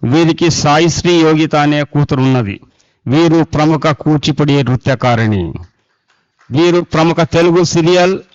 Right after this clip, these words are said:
మరియు సినిమా నటిగా పనిచేస్తున్నారు. వీరి ప్రస్థానం జెమినీ టీవీ ద్వారా ప్రారంభమైంది. వీరు డాన్స్ బేబీ డాన్స్ ద్వారా కెరియర్ను ప్రారంభించి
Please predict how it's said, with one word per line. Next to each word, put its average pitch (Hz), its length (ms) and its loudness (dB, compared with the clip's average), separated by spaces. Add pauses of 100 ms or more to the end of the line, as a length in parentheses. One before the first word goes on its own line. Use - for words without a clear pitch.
(120)
మరియు 156 380 2
సినిమా 165 520 2
నటిగా 151 360 0
పనిచేస్తున్నారు. 135 1120 0 (500)
వీరి 151 260 2
ప్రస్థానం 156 680 0
జెమినీ 139 360 0
టీవీ 139 320 0
ద్వారా 127 360 0
ప్రారంభమైంది. 117 1000 -2 (640)
వీరు 156 360 2
డాన్స్ 139 520 0
బేబీ 139 320 2
డాన్స్ 139 320 0
ద్వారా 123 300 0
కెరియర్ను 131 580 0
ప్రారంభించి 147 920 0